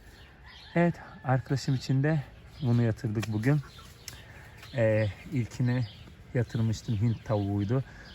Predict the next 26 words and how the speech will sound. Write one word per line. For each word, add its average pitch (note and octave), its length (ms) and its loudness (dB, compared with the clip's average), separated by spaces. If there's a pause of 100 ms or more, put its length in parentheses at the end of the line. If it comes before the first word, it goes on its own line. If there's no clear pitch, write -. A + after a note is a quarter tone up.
Hatta - 280 -2
Hint'i G#2+ 320 0
gittim A2+ 340 -2
geri G#2+ 200 2
getirdim G#2 420 -2
arkadaşlar. G#2 500 -2
Civcivlerini G#2 560 0
terk G2+ 280 -4
etti. A2 220 -6
Şu - 160 -6
an G2+ 100 -2
kümesimde G2+ 480 -2
beyaz F#2+ 280 -2
Hint G2+ 140 -2
tavuklarımdan G2+ 1160 -2
birisiydi. A2+ 600 -4 (840)
Dokuz C3 220 0
adet C3 240 2
civciv A2 320 0
çıkmıştı. F3+ 680 -4
İnşallah G#2 460 0
burada G#2 240 -2
da A2 40 0
güzel G2 360 0
bir G#2 80 2
çıkım - 440 -2